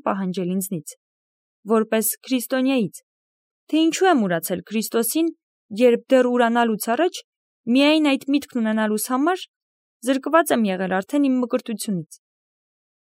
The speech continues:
Եթե այլևս քրիստոնյա չեմ, ուրեմն չեմ էլ կարող ուրանալ Քրիստոսին, որովհետև ուրանալու ոչինչ չեմ ունենա այն ժամանակ։ Անօրեն թաթարից,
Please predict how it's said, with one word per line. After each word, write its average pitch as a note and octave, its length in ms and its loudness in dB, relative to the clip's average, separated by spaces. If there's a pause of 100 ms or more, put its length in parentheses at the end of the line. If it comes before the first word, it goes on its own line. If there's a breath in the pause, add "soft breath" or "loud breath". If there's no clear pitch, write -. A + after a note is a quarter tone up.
Եթե A3+ 380 2
այլևս A3 560 0
քրիստոնյա F#3+ 580 -6
չեմ, E4 320 -4 (380)
ուրեմն G#3 400 0
չեմ A3+ 240 -4
էլ G3 160 -2
կարող C#4+ 360 0
ուրանալ D4 380 2
Քրիստոսին, - 640 -8 (840)
որովհետև A#3+ 600 0
ուրանալու B3 560 -2
ոչինչ D4 340 -2
չեմ D#4 300 -2
ունենա A#3 260 2
այն E3+ 200 -2
ժամանակ։ E3+ 400 -6 (1120)
Անօրեն G#3 440 -2
թաթարից, G#3 720 -4